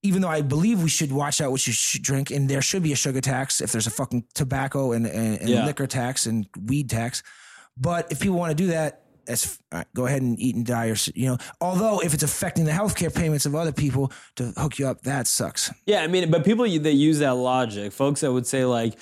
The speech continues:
Speaker 2: you know, a fat person shouldn't do this, or a person that's overweight shouldn't do this because ultimately I'm gonna have to pay for their healthcare. So,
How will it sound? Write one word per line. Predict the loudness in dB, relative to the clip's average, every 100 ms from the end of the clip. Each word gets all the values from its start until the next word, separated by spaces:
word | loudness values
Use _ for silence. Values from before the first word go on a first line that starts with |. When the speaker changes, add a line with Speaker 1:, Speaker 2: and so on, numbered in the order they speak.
| -20 _ _ _
Speaker 2:
you | 2
know, | 4 2
a |
fat | 2 0 2
person | 4 4 2 -2
shouldn't | 0 2 4
do | 4 6
this, | 4 2
or |
a | 0
person | 0 -2 -4
that's | -6 -2
overweight | 0 2 2 0
shouldn't | -2 -4 -2
do | 0 2
this | 2 0
because | -4 0 0 0
ultimately | -2 -2 -2 -2 -2
I'm | -2 -2
gonna | -2 -2
have | -6
to | -8
pay | -4 -4
for | -4
their | -6
healthcare. | -4 -4 -6 -4 -2 -2
So, | -4 -4 -4